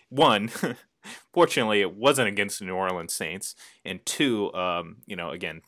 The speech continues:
the, the outcome favored the Nationals. So, but here we are now, and we, we got a game seven, and, uh, this will eventually, that'll be a, you know, obviously a, a talking point in some context for whoever wins. Now, again, <laughs> if it's the Nationals, it,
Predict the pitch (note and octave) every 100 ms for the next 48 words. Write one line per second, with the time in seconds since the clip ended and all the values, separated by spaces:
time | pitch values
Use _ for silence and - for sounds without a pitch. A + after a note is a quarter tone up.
0 | _ F#2+ - - F#2 F#2 - F2 - F2
1 | E2+ E2+ - E2+ E2+ F2 F#2 D#2+ - F#2+
2 | F2+ - - - - C#3+ - A#2 A#2+ A#2+
3 | A2+ G2+ F#2+ F#2+ F#2+ F#2 - G#2+ G2+ F2+
4 | F2+ D#2+ - E2+ E2+ D#2 F2 E2+ E2+ E2
5 | D#2+ F#2+ - F2+ F#2 F#2 - E2+ F#2 F2
6 | F2 D#2+ - _ - D#2 - F2 F2+ E2+
7 | D#2 D2+ E2 D2 _ _ _ _ _ _
8 | _ _ - - A2+ B2+ A2 A#2 F2+ -
9 | G#2 G2 - _ - - - A#2+ G2+ -
10 | A#2 G#2 G2 G2 F2+ - D#2+ - - G2
11 | - F#2+ F2+ F2 E2 E2+ E2 D2+ - F2
12 | E2+ E2 F#2 F#2 C#2+ - - A#2+ - -
13 | - G2 A2 - G2 B2 C#3 C3+ C3 B2+
14 | A#2+ -